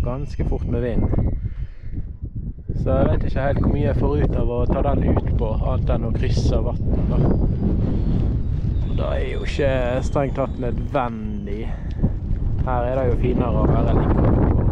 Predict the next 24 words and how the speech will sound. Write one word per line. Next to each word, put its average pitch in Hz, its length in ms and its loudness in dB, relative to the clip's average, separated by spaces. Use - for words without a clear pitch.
padle 113 160 0
litt - 120 -6
frem 107 160 -6
og 107 80 -6
tilbake 110 440 -4
når 127 160 4
det 107 80 2
ikke - 220 2
er - 80 -2
vind. - 240 0
Men, 113 300 -4
eh, 110 220 0
nå 127 140 0
er 135 160 2
det 110 80 2
jo 107 100 2
vind. 123 240 4
Akkurat 120 360 0
nå 123 140 0
er 107 100 0
det 110 80 -2
ganske 123 320 -2
mye 131 220 4
vind, 104 240 0